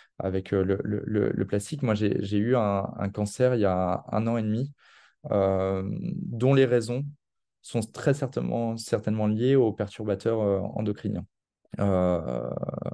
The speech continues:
et, et, et c'est marrant parce que j'ai eu, j'ai mis du temps à avoir une prise de conscience par rapport à ça. C'est-à-dire que,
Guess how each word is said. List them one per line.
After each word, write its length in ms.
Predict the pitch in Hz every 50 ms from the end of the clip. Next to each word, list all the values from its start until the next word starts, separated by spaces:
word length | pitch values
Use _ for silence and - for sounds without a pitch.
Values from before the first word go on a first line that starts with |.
| - - - - - _ - - - - - - - - _ _ - - - - - - - _ _ _ _ -
et, 100 | - -
et, 1300 | - - - - - - - - - - - - 139 127 120 123 - 113 - - - - - - - -
et 40 | 117
c'est 200 | 107 - - 123
marrant 260 | 120 120 120 143 160
parce 140 | 147 135 -
que 80 | - 120
j'ai 160 | 107 117 113
eu, 300 | 113 123 131 139 143 127
j'ai 160 | - 110 110
mis 140 | 110 113 123
du 160 | 123 117 110
temps 280 | - - 147 151 151 143
à 180 | 131 113 107
avoir 240 | 107 104 98 113 120
une 120 | 120 113 107
prise 180 | - 123 113
de 60 | 107
conscience 460 | 113 - 110 107 - - 123 131 127 -
par 140 | - 104
rapport 200 | 98 95 - 98
à 40 | 98
ça. 180 | 95 - 131 147
C'est-à-dire 280 | 143 147 139 107 -
que, 100 | - -